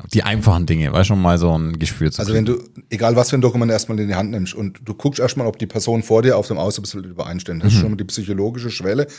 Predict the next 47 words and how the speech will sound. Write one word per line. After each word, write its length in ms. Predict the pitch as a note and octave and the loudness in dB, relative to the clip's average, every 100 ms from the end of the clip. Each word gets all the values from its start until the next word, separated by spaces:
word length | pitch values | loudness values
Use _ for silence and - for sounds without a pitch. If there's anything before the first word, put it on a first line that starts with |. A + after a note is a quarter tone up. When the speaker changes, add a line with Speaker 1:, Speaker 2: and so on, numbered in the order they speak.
| - _ _ | -20 _ _
Speaker 2:
Oh 120 | G2+ | -6
verdammt, 360 | G2+ G#2+ G#2+ G2 | -2 2 2 0
der 60 | F2 | -6
guckt 260 | A2 - | -10 -10
dir 60 | G#2 | -6
schon 140 | A2 | -4
mal 80 | G2 | -4
genau 280 | G#2 G#2 G2+ | -2 0 0
hin. 120 | E2+ | 0
Passt 260 | - A2+ - | 0 0 0
Augen, 240 | G#2+ A2+ | -2 -2
Ohren, 220 | G2 G#2+ | -4 -2
Nase, 220 | G2 F#2 | -2 2
Speaker 1:
Und 80 | G2 | 6
Speaker 2:
Mund. 80 | G2 | 8
Speaker 1:
dann 80 | G2 | 6
siehst 220 | F#2 A2 | 6 4
du 20 | |
schon 100 | A2 | 4
mal, 80 | F#2+ | 2
ob 80 | E2+ | 2
der 120 | F2 | 0
Spitzenanfang 540 | - F#2+ - D2+ F2+ D#2 | 0 -2 -2 -4 -4 -2
Speaker 2:
Ganz 200 | B2+ B2 | 0 2
Speaker 1:
vielleicht. 60 | |
Speaker 2:
genau, 160 | D3+ B2 | 2 2
richtig. 240 | A#2 A2+ G#2 | 2 0 2
Speaker 1:
Mhm. 60 | |
Speaker 2:
Wenn 60 | G#2+ | 2
der 100 | G#2+ | 4
plötzlich 340 | A2 G#2+ A2+ | 2 0 0
zappelig 340 | - A2+ C#3 B2+ | 2 2 2 0
und 140 | G#2 G2+ - | -2 -4 -4
hibbelig 380 | C3 D3 C3+ | 0 0 2
wird 200 | C#3+ C#3+ | 2 2
und 160 | C3 A2 | 0 0
sagt, 180 | A#2+ - | 0 2
„Ah, 160 | C3 | 2
ich 140 | B2 - | 2 0
hab's 160 | - | 0
mir 80 | A#2 | 0
anders 220 | A2 D3+ | 2 2
überlegt.“ 300 | C#3+ C#3 C#3 | 2 2 6
Speaker 1:
Spürt 180 | B2+ C3+ | 8 6
man 140 | G#2+ D#2+ | 4 0
ja 100 | C2+ | -4
auch. 220 | - | -10